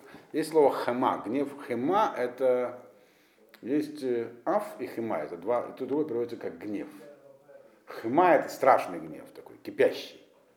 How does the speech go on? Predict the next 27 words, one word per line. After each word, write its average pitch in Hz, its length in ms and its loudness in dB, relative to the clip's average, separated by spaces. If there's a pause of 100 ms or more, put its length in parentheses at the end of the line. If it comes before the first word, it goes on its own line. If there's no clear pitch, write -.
(760)
Э, 98 480 -10 (380)
аф 214 380 6 (460)
это, 131 420 0 (840)
так 101 140 -10
сказать, - 260 -8
сердитость 139 760 -2
больше. - 340 -18 (340)
То - 80 -8
есть 113 200 -4
здесь 180 220 4
Ашем 170 440 -2 (100)
как 117 220 -8
бы 120 180 -4 (300)
убрал, 131 640 4 (220)
а, - 300 -2 (160)
хема, 143 440 4 (600)
но, 135 440 -2
э, 113 300 -2 (260)
аф 202 260 4
остался. - 540 0 (460)
То - 60 -20
есть - 320 -20 (100)
Ашем 127 160 -8
был 127 100 0
сердит 135 480 0
на - 80 -10
них. - 160 -16